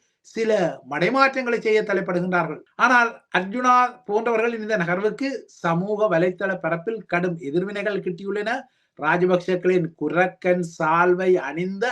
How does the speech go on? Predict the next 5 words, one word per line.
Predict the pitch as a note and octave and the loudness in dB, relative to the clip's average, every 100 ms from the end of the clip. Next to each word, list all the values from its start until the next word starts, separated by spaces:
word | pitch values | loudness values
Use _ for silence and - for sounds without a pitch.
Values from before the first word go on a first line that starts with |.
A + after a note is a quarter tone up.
| D#3+ | -4
அர்ஜுனாவின் | D3+ F3 F3+ F3 E3+ | -6 -2 -2 -2 -4
தோற்றங்கள் | E3+ F3 F3+ F#3+ A3+ F#3+ F3+ _ - | -4 -2 -4 -6 -2 -2 -2 _ -4
நேற்று | F3 G3 G3+ G3 E3+ E3 _ | 0 0 4 4 4 -2 _
தமிழ் | - E3 F3+ G#3 F3+ | -2 2 2 -2 -6
சமூக | - E3 F#3 F#3+ | -2 -2 0 0